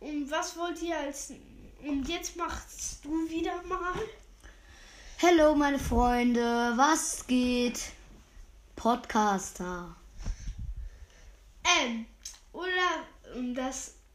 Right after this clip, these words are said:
Speaker 1: äh, vierte. Ey, Werbung. Es kommt bald eine neue Folge raus, damit ihr wisst, bei Gamerwelt. Bitte vorbeischauen.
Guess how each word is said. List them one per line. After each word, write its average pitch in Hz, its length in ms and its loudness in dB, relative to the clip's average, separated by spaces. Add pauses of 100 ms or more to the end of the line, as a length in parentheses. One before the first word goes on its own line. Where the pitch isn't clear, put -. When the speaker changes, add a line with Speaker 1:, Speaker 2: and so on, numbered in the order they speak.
(500)
Speaker 1:
äh, 240 180 -10
vierte. 339 580 -4 (1500)
Ey, 302 380 2 (100)
Werbung. 254 680 0 (180)
Es - 220 -4
kommt 294 280 -2 (520)
bald 262 800 -2 (240)
eine 269 280 -2
neue 294 340 0
Folge 277 720 2
raus, 214 380 0
damit 254 380 4
ihr 254 240 -2
wisst, 262 360 -2 (300)
bei 233 200 0
Gamerwelt. 226 1300 0
Bitte 262 320 -2
vorbeischauen. 214 1300 0